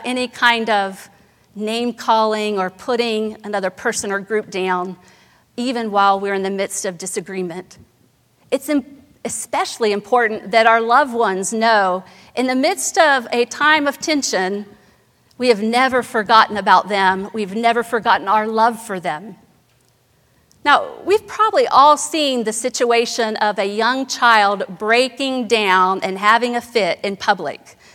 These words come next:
Maybe you've been the parent of that child. Maybe you've seen it and seen times that the parent or yourself handled it better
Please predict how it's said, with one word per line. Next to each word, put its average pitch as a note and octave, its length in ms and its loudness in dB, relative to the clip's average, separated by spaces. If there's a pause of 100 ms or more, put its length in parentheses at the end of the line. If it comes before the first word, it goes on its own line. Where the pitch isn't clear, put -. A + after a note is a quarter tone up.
(260)
Maybe A3 280 0
you've C4 260 -4
been C#4 220 2
the D4+ 60 2
parent E4 460 0
of G#3 120 0
that G3+ 200 2
child. G3 500 2 (460)
Maybe C#4 280 2
you've C#4 240 -2
seen F4+ 360 0
it C4+ 320 2
and A3+ 460 2 (320)
seen D4 420 0
times C#4 440 2
that A3 260 4 (340)
the G#3+ 140 -4
parent B3+ 460 0 (160)
or A3+ 160 2
yourself B3+ 480 4
handled B3 440 -2
it G3 280 -2
better A#3 440 6